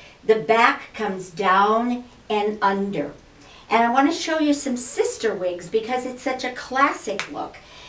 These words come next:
This is called Paradox by Gabor. And again, the color is Mocha Mist, which is beautiful. And it has a plus behind it, color-wise, so that means it's a little lighter in the front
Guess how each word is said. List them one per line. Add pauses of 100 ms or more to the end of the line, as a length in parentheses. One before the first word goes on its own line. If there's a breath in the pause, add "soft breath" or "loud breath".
(160 loud breath)
This
is
called
Paradox
by
Gabor. (460 loud breath)
And
again,
the
color
is
Mocha
Mist,
which
is
beautiful. (600 loud breath)
And (320 loud breath)
it
has
a
plus
behind
it,
color-wise,
so
that
means
it's
a
little
lighter
in
the
front